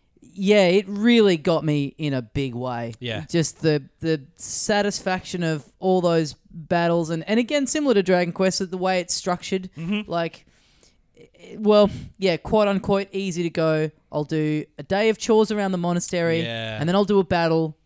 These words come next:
Speaker 1: and then it's bedtime. Oh, fuck, I've now done that loop eight times.
Speaker 2: I mean, I had the exact same experience with it. I,
Speaker 1: Yeah.
Speaker 2: I, I, and I love that weird structure that it had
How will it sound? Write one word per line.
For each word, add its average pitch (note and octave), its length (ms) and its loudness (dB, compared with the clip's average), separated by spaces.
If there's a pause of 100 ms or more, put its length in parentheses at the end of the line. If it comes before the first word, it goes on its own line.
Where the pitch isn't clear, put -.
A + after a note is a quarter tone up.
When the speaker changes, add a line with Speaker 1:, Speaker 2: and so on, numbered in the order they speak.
(100)
Speaker 1:
and D#3 160 -6
then D3+ 80 -4
it's C#3+ 100 -12
bedtime. C3+ 580 -10 (360)
Oh, E3+ 120 2
fuck, D#3 320 -2
I've D#3+ 160 0
now D#3 160 -2
done D3 160 -2
that C#3 180 -4
loop C3+ 260 0
eight C#3 200 -8
times. A#2+ 360 -8
Speaker 2:
I E3+ 100 -2
mean, A3 160 0
I G#3+ 60 2
had A3+ 160 2
the F3+ 80 -2
exact C#3+ 320 -4
same B2+ 160 -6
experience A2+ 540 -10
with G#2 140 -10
it. F#2+ 100 -16 (140)
I, D#3+ 60 2
Speaker 1:
Yeah. D#3 180 4
Speaker 2:
I, D3 140 -4
I, D3+ 220 -4 (140)
and D3 100 -6
I D3 60 -4
love C#3+ 400 -4
that D3+ 220 -2
weird B2+ 240 -8
structure B2+ 400 -10
that A#2 120 -8
it A#2 120 -10
had A2+ 360 -8